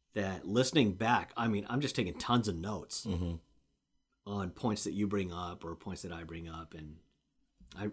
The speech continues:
Speaker 1: I really enjoy these episodes. So
Speaker 2: Awesome.
Speaker 1: Yeah.
Speaker 2: I enjoy them as well. I appreciate that. Yeah, I think it seems, um,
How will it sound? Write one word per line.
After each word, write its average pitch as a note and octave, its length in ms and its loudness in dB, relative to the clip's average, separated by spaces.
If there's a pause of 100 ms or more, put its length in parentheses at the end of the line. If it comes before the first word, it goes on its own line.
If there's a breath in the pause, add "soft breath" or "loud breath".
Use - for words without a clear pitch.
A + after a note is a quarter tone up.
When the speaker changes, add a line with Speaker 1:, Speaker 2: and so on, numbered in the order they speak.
Speaker 1:
I G#2+ 60 -4
really D#3 260 4
enjoy G#2+ 360 4
these F#2 280 0
episodes. - 560 -10
So - 140 -8 (580)
Speaker 2:
Awesome. A#2 360 -4 (640)
Speaker 1:
Yeah. A#3+ 200 0 (500)
Speaker 2:
I A2+ 140 6
enjoy G2+ 260 4
them F2 160 0
as D#2+ 120 -6
well. D#2+ 280 -4
I - 40 -16
appreciate F#2 360 -2
that. E2+ 180 -6 (220 loud breath)
Yeah, B2 180 8
I G2 60 6
think B2+ 180 4
it A2 100 2
seems, G#2+ 600 4
um, E2+ 600 -2